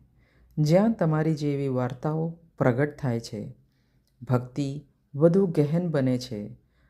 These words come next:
અને આપણે તે દિવસ તરફ સાથે સાથે મુસાફરી કરીએ છીએ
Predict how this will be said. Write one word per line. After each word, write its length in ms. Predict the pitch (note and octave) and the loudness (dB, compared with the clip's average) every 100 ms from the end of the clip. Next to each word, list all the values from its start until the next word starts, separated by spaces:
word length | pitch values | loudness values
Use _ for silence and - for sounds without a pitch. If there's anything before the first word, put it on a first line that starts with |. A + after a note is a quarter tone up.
| _ - | _ -4
અને 460 | D#3+ D#3+ D#3+ E3 - _ _ _ - | 0 0 0 -6 -12 _ _ _ 0
આપણે 400 | E3 E3+ G#3+ A3 | 0 2 2 0
તે 340 | A3 G#3+ A#3 | 0 2 4
દિવસ 500 | B3+ F3 D3 D3 - | 2 0 0 -2 -4
તરફ 300 | - C3 C3 | -2 -2 -2
સાથે 520 | - - D#3+ E3 G3 F#3+ | -6 -6 -6 -4 -4 -4
સાથે 420 | - C#3 - C3+ | -2 -4 -2 -2
મુસાફરી 580 | C3 C3 C3+ C3+ D#3 D3 | 0 -2 -2 -2 -2 -2
કરીએ 420 | C#3 B2+ B2 B2+ | -2 0 0 0
છીએ 480 | B2 A#2 A2 C3 | -2 -4 -4 -6